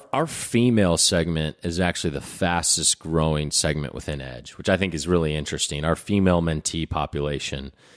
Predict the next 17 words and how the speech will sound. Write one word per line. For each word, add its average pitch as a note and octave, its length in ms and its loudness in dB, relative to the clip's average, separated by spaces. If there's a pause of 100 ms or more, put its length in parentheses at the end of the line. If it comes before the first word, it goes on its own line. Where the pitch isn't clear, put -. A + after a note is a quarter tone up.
(180)
And F#2 120 2
while G2 580 4
five G#2+ 240 2
years G#2 240 6
ago A2+ 200 6
it G#2+ 40 4
was G2 120 0
probably F#2 420 0
eighty G2 260 0
twenty G2 320 2
men F#2 220 4
to F2+ 80 2
women, F#2 380 2
now F2 220 0
it's E2 140 -4
sixty - 440 -2
forty. F#2+ 460 -2